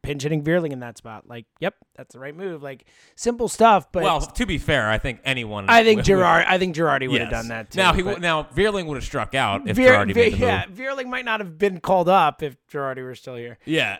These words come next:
Speaker 2: yeah.
Speaker 1: Um,
Speaker 2: Tomper, it was crazy. I don't know if you saw the, the post-game quote. Tomper whispered in Veerling's ear, said, "Hit a home run here," and he did it. So, um, just he, he called the right play, and it was, it was
Speaker 1: Yeah.
Speaker 2: good to see.
Speaker 1: Yeah.
Speaker 2: Girardi would have told him, "Hey, strike out here."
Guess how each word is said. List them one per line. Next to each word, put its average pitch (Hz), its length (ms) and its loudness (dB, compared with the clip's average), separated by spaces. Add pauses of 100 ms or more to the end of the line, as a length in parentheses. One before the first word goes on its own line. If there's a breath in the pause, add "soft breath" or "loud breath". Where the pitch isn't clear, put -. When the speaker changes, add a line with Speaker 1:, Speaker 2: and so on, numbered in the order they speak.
(100)
Speaker 2:
yeah. 170 260 0
Speaker 1:
Um, 165 80 -2
Speaker 2:
Tomper, 175 460 2
it 156 80 0
was 156 140 2
crazy. 123 480 -2
I - 20 0
don't 127 80 0
know 131 60 -2
if 113 60 -4
you 110 60 -6
saw 117 200 -6
the, 104 140 -8
the 110 120 -8
post-game 104 400 -4
quote. 117 260 -4 (160 soft breath)
Tomper 135 380 0
whispered 117 400 -2
in 104 140 -8
Veerling's 101 340 -6
ear, 113 140 -4
said, 101 240 -8
"Hit 113 120 -12
a 110 60 -4
home 95 240 -10
run 101 160 -8
here," 87 160 -10
and 90 140 -12
he 90 60 -10
did 107 240 -6
it. - 180 -12
So, 98 320 -6 (260 loud breath)
um, 101 300 -4
just 135 180 -6
he, 151 120 2
he 147 140 -8
called 156 260 0
the 131 60 -2
right 117 220 0
play, 92 400 -4
and 107 180 -6
it 104 60 -2
was, 107 180 -2
it - 140 -4
was 113 120 -2
Speaker 1:
Yeah. 151 40 -6
Speaker 2:
good 113 200 -6
to 104 100 -6
see. 92 340 -6
Speaker 1:
Yeah. - 220 -12
Speaker 2:
Girardi 170 400 2
would 143 80 0
have 127 80 -2
told 131 220 2
him, 117 80 -8
"Hey, 113 180 0
strike 107 340 -6
out 87 200 -6
here." 98 120 -18